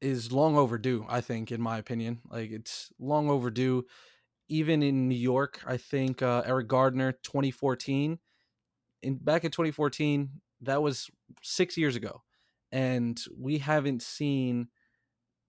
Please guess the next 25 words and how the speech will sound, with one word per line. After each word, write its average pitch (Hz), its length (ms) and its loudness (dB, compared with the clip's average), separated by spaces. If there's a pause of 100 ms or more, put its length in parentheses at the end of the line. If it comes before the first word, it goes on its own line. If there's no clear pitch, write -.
(160)
a, 120 120 -4
like, 113 340 -8
a 113 160 -4
resurgence 123 800 0
of 123 580 0 (300)
this 123 200 -4
sort 131 280 0
of - 160 -8
protesting 120 640 0
happen 120 360 -4
since 120 360 -4
then. - 260 -14 (420)
And 131 140 0
I 139 80 4
know 165 220 6
there's 151 160 2
people 151 300 0
that 139 80 4
have 135 100 2
been 127 100 0
doing 139 240 2
it 131 100 0
behind 131 360 0
the 120 40 0
scenes 131 440 0